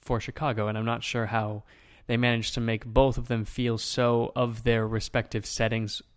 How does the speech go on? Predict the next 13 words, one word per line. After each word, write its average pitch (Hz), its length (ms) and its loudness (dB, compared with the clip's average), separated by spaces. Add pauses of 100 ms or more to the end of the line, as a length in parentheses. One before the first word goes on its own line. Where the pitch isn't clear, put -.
(180)
uh, 107 480 -2
and 113 160 0
yet 107 400 -2 (240)
maintain 110 500 0
so 117 120 -6
much 110 180 -4
of 117 40 -2
the 107 60 -2
sensibility 113 540 -4
back 120 240 -6
and 127 100 -6
forth. 127 400 -4 (560)
Um, 110 520 0